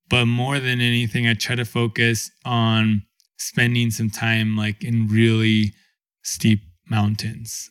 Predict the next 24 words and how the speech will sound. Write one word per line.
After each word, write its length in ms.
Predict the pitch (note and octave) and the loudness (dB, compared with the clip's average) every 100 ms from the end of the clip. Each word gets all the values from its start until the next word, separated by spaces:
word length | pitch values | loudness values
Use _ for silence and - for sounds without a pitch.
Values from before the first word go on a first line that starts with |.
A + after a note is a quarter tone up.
| _ | _
uh, 360 | A2+ A2 A2 A#2 | -6 -6 -6 -6
and 180 | A2+ G#2+ | -4 0
getting, 520 | A2+ A2 A2 G#2+ G#2 _ _ _ - | 2 4 4 4 0 _ _ _ 0
getting 300 | A#2+ A#2 A#2 | 2 4 2
those 180 | A2 G#2+ | 2 0
higher 340 | - A2+ A2+ | 2 2 2
numbers 520 | A2 A2 A2 A2 G#2+ G#2 | 0 -2 -2 -2 -2 0
in 120 | G#2+ | 0
the, 140 | A2 | -2
in 160 | A2 G#2+ | -2 -2
the 80 | G#2 | -2
vert 400 | G2 G#2+ A2 - _ _ _ - | 0 -2 -2 -6 _ _ _ -6
area. 600 | A#2 G#2+ G#2+ G#2+ G#2 G2+ - _ _ _ _ _ - | 0 2 2 0 0 -2 -8 _ _ _ _ _ -6
And, 340 | A#2+ A#2 A2+ - | -2 0 0 0
and 160 | B2 C3 | -2 0
I've 160 | C3 | 4
actually 540 | C#3 C#3+ - D#3 D3+ C3+ | 4 4 4 4 2 2
enjoyed 500 | A#2 F#2+ C3+ B3 F#3 | 0 2 2 4 2
it 100 | G2 | 0
more. 260 | G2+ F#2+ | -2 -2
So 220 | F#2+ C3 | -4 -2
that's 280 | B2+ D3 D3 | 2 2 0
the, 180 | C3+ A#2 | 0 0
the 300 | G#2+ A#2 | 0 0